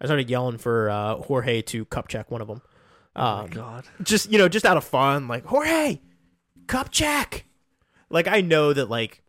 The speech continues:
Speaker 1: they all talk and have fun, and, like, um, you know, there's so many different cultures and ethnicities that play in the M L B.
Speaker 2: Right.
Speaker 1: That, like, Jorge Mateo probably has, like, three people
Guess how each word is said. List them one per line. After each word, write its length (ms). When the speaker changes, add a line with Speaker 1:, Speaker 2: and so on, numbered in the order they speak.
Speaker 1:
they 160
all 140
talk 340
and 120
have 140
fun, 400
and, 120
like, 280
um, 380
you 140
know, 100
there's 180
so 100
many 140
different 480
cultures 480
and 120
ethnicities 580
that 120
play 260
in 80
the 80
M 120
L 100
B. 280
Speaker 2:
Right. 260
Speaker 1:
That, 160
like, 420
Jorge 320
Mateo 800
probably 200
has, 140
like, 100
three 380
people 480